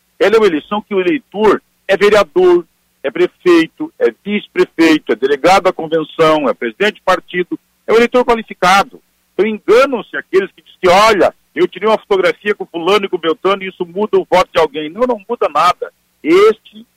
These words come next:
é um voto da base. O cidadão sabe que é dono do seu voto, não admite que ninguém diga que é, é, vai patrocinar seu voto. É um movimento lindo, porque o interior do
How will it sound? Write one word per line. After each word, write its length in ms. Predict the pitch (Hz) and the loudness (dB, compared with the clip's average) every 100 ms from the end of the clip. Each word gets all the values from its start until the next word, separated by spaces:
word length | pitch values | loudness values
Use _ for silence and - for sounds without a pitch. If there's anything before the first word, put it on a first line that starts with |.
| _ | _
é 100 | - | -4
um 140 | 160 151 123 | -4 -4 -2
voto 300 | 180 196 185 | -2 -2 -2
da 140 | 180 | -4
base. 440 | 151 135 135 120 - _ _ _ _ _ | 0 2 2 0 -6 _ _ _ _ _
O 80 | - | -20
cidadão 580 | - 160 151 131 190 202 - _ | -4 0 0 0 -2 -2 -14 _
sabe 400 | 175 190 202 165 | 0 2 0 -4
que 100 | - | -6
é 40 | 131 | -6
dono 280 | - 143 - | -2 -4 -4
do 120 | _ | _
seu 160 | 117 95 | -8 -4
voto, 400 | 113 151 170 139 | 0 2 0 -4
não 240 | 135 190 | -10 -4
admite 680 | 208 156 143 139 180 220 - | -4 -4 -14 -12 -8 -8 -10
que 80 | - | -16
ninguém 440 | 123 120 151 156 123 | -14 -4 -2 -2 -4
diga 260 | 143 139 - | -4 -4 -4
que 160 | 117 - _ _ - | -10 -10 _ _ 2
é, 320 | 123 113 95 - _ _ | 4 4 2 -4 _ _
é, 180 | 117 | -2
vai 180 | 113 143 | 0 -2
patrocinar 720 | - 135 139 - 127 127 147 139 | -2 -4 -6 -8 -10 -4 -4 -4
seu 200 | 120 98 | -10 -8
voto. 480 | 98 127 156 - 151 _ _ _ | -2 0 0 -4 -16 _ _ _
É 100 | 139 | -2
um 40 | 175 | 0
movimento 540 | 180 175 180 202 - | 0 -4 -6 -10 -10
lindo, 540 | 147 151 175 208 208 180 | -18 -6 0 2 0 -2
porque 240 | 123 - | -6 -4
o 60 | 135 | -4
interior 400 | - 139 147 160 | -2 0 0 0
do 200 | 127 | -2